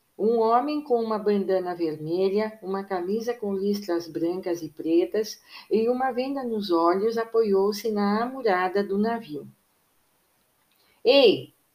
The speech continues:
quem está me chamando aí embaixo?" perguntou ele, olhando na nossa direção.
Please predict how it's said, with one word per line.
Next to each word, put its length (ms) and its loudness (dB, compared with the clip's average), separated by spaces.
quem 240 2
está 220 4
me 100 2
chamando 400 -2
aí 100 2
embaixo?" 600 0
perguntou 540 0
ele, 400 0
olhando 480 4
na 160 4
nossa 360 0
direção. 640 -4